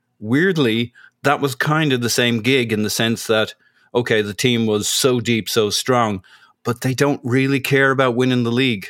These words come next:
Like, it doesn't upset them when they don't win the ye-, league that year, 'cause all they really give a shit about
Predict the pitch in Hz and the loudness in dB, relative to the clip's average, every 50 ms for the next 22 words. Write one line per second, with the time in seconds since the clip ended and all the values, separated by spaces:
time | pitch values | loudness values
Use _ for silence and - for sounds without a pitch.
0 | - - 110 117 120 - 127 - - 170 180 175 170 127 - - - 131 135 143 | -8 -4 -2 -2 0 0 0 0 0 2 2 2 0 0 0 0 0 2 0 0
1 | 143 - 120 110 104 110 110 107 104 101 117 120 113 - 104 113 113 104 101 104 | 0 -2 -2 0 0 0 0 0 0 0 0 0 0 -2 -2 -2 -2 -2 -2 -2
2 | 101 110 110 - - - 110 110 120 123 117 110 98 110 104 98 - - 107 101 | -2 -2 -4 -4 -6 -10 -4 -2 0 0 0 -2 -2 -2 -2 -2 -4 -4 -2 -2
3 | 98 95 - - 110 104 120 123 123 117 110 107 101 98 107 113 117 107 90 98 | -2 -2 -6 -6 -2 0 0 0 2 0 0 -2 0 0 -2 0 -2 -2 -4 -6
4 | 90 92 - - 101 95 90 101 110 131 127 | -6 -6 -4 -4 -4 -2 0 0 0 0 -2